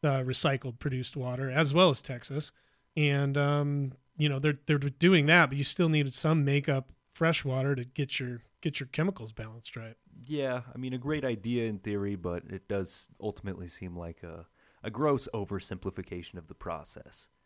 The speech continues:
Speaker 2: A short month for Colorado, but now we move it over to Oklahoma and the Scoop Stack Basins. Our first article, Marathon Oil, like many other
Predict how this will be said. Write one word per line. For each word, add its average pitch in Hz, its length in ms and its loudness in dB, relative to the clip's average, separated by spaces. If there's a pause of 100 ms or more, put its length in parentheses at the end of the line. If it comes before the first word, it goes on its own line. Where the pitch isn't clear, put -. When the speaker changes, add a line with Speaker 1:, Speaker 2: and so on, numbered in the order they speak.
(1400)
Speaker 2:
A 123 80 -8
short 196 300 2
month 170 240 -4
for 160 320 -2
Colorado, 165 640 0
but 127 160 -4
now 127 120 -2
we 120 120 -2
move 120 160 -4
it 110 80 -2
over 101 180 -4
to 101 160 -6
Oklahoma 117 500 -6
and 101 140 -6
the 92 60 -12
Scoop - 500 -6
Stack - 500 -4
Basins. 95 840 -4 (500)
Our - 80 -4
first 160 300 0
article, 160 460 2 (160)
Marathon 156 400 0
Oil, 190 400 -4 (120)
like 127 400 -8
many 139 380 0
other 92 320 -4